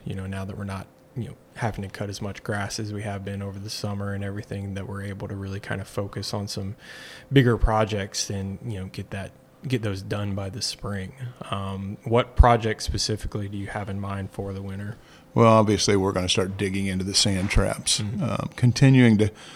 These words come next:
Speaker 2: one, continuing to clean the property up, um, just make a better presentation out of it. You know, we've done things like tear down the old scoreboard that was kind of half falling over and,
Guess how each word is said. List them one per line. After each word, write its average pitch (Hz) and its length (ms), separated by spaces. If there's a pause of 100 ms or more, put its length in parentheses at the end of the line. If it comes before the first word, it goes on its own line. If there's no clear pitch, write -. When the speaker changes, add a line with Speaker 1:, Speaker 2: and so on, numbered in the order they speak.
(160)
Speaker 2:
one, 131 240
continuing 127 580
to 98 80
clean 120 320
the 107 80
property 95 540
up, 90 260 (600)
um, 98 640 (200)
just - 220
make 101 160
a 92 60
better 101 280
presentation 98 880
out 95 180
of 92 140
it. 95 200 (540)
You 92 120
know, 90 140
we've 95 220
done 98 240
things 98 300
like 92 260
tear 104 220
down 98 240
the 98 80
old 95 200
scoreboard 95 720
that 101 100
was 95 180
kind 98 240
of 92 100
half 98 300
falling 98 460
over 95 540
and, 90 220